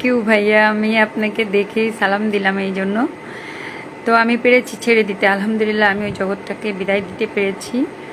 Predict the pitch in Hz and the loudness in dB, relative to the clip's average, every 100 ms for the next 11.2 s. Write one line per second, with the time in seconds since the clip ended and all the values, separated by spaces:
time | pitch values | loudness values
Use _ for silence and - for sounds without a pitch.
0 | - - - - - - - - 196 190 | -16 -16 -16 -14 -14 -12 -8 -2 2 2
1 | 190 208 196 208 214 214 208 202 214 233 | 2 -2 -4 -2 -2 -2 -2 -4 -4 -2
2 | 220 220 - 214 - 233 214 208 226 233 | 0 0 -2 -8 -6 -4 -2 -4 -4 -4
3 | 240 233 202 175 180 196 - 220 220 208 | -4 -4 -4 -2 -2 -4 -4 -8 -6 -8
4 | 233 226 220 220 - 220 - 226 208 190 | -6 -4 -4 -6 -6 -8 -6 -4 -4 -4
5 | 190 - - - - - 208 208 214 233 | -6 -6 -8 -14 -14 -4 -4 -2 -4 -2
6 | 247 254 254 208 190 180 175 - - - | 2 2 4 4 2 0 -2 -6 -12 -14
7 | - 220 220 226 226 226 220 214 - 247 | -4 0 2 2 -2 -2 -4 -6 -4 -4
8 | 247 233 220 233 240 226 233 233 220 196 | -2 -4 -2 -4 -4 -4 -2 -2 0 -2
9 | 185 214 220 220 214 240 226 214 214 208 | 0 -2 -2 -2 -4 -2 0 2 0 -2
10 | 214 220 220 208 208 208 196 220 208 208 | -6 -6 -2 -2 0 0 2 0 -2 -6
11 | 185 180 | -4 -4